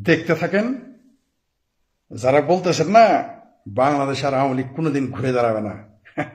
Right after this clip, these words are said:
মানজার সোজা করে বসতে পারবেন না, যারা সুদূর বুদুর করতেছেন না,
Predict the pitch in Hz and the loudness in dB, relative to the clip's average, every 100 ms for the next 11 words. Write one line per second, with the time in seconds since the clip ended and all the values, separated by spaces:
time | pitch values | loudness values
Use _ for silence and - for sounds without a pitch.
0 | - - - _ _ _ - 107 127 151 | -12 -12 -18 _ _ _ -14 -4 0 2
1 | 151 147 147 - 160 165 196 214 214 208 | 2 2 2 0 2 4 2 4 2 4
2 | 185 196 190 165 123 98 - - _ _ | 4 4 2 0 -2 -6 -12 -20 _ _
3 | _ _ - 123 - 165 170 170 185 185 | _ _ -8 -6 -6 -4 -2 -2 -2 -4
4 | 190 185 185 190 190 165 120 | -4 -4 -4 -2 0 -2 -4